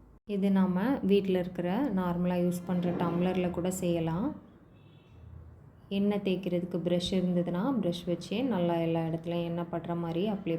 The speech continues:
பண்ணிக்கோங்க. இல்லை, இந்த மாதிரி விரல்களால கூட தேய்ச்சி விட்டுக்கலாம். எண்ணெய் தேய்ச்சதுக்கப்புறமா எல்லா கிண்ணத்துலேயும் கொஞ்சம் கொஞ்சம் மைதா மாவு சேர்த்துக்கலாம். மைதா மாவு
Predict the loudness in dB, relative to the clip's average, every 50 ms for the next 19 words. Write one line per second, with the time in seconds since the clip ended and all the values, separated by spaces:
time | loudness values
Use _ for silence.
0 | -2 -4 -4 -4 -4 -4 -4 -4 -2 -2 0 0 0 0 0 0 0 0 0 0
1 | 0 0 0 -2 -2 -2 -2 0 0 0 0 -2 -2 -4 -6 -4 -2 -2 0 0
2 | 0 0 -2 -2 -2 -4 -4 -4 -4 -6 -4 -4 -4 -4 -4 -4 -6 -8 -8 -6
3 | -8 -8 -6 -4 -4 -4 -2 -4 -4 -6 -10 -16 -20 -20 -20 -20 -20 -20 -20 -20
4 | -20 -20 -20 -20 -20 -20 -20 -20 -20 -20 -20 -20 -20 -20 -20 -20 -20 -20 -20 -20
5 | -20 -20 -20 -20 -20 -20 -20 -20 -20 -20 -20 -20 -20 -20 -20 -20 -20 -20 -20 -20
6 | -20 -20 -20 -20 -20 -20 -20 -20 -20 _ -18 -10 -4 -2 0 2 2 2 2 2
7 | 0 0 0 -2 -2 -2 -4 -6 -6 -2 -2 0 0 2 2 2 0 0 -2 -4
8 | -4 -4 -2 -2 -2 -4 -4 -6 -8 -8 -6 -6 -4 -4 -4 -4 -4 -4 -4 -4
9 | -4 -4 -4 -4 -4 -4 -4 -2 -2 0 0 0 -2 -4 -8 -12 -10 -6 -4 -2
10 | -2 0 0 -2 -2 -2 -2 -2 -2 -2 -4 -6 -6 -6 -6 -4 -4 -4 -4 -4
11 | -4 -2 -2 -2 -2 -4 -6 -12 -20 -20 -20 -20 -20 -20 -20 -14 -8 -6 -4 -2
12 | -2 -2 -2 0 0 -2 -2 -2